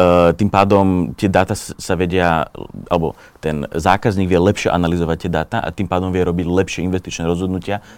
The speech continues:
do budúcna. Lebo nemusí tráviť čas nad tým, aby zbieral tie dáta, nejako ich, e, čistil niekde v Exceli a potom robil nejakú ad hoc analýzu, on vie robiť rovno v reálnom čase. Čiže dá sa povedať, že to je taký analytický nástroj pre tých investorov potom.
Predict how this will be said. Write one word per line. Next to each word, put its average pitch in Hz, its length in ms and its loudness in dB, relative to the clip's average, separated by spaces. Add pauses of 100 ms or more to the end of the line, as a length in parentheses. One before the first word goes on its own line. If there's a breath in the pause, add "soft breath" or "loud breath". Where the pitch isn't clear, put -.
(120 loud breath)
do 95 80 -2
budúcna. 80 560 -4 (240 loud breath)
Lebo 90 120 -2
nemusí 101 280 2
tráviť 92 400 2
čas 85 80 -2
nad 80 160 -2
tým, 90 180 -4
aby 80 300 -2 (180 loud breath)
zbieral 98 460 4
tie 101 80 -4
dáta, 87 400 0
nejako 82 340 -2
ich, 85 180 -2
e, 78 280 -2
čistil 92 400 -6
niekde 82 240 -4
v 76 80 -2
Exceli 82 320 -4
a - 80 -8
potom 87 400 -2 (240 loud breath)
robil 85 240 -2
nejakú 82 240 -2
ad 82 160 -6
hoc 80 160 -4
analýzu, 98 480 -2
on 82 80 -4
vie 85 160 0
robiť 80 240 -2
rovno 80 240 -2
v 76 80 -6
reálnom 71 320 -6
čase. - 320 -12
Čiže 76 320 -6 (240 loud breath)
dá 82 160 -6
sa 95 80 -4
povedať, 87 240 0
že - 20 -6
to 90 80 0
je 85 140 -2
taký - 80 -6
analytický 82 560 -4
nástroj 76 400 -4
pre 71 160 -8
tých 73 160 -10
investorov 69 400 -10
potom. 73 400 -14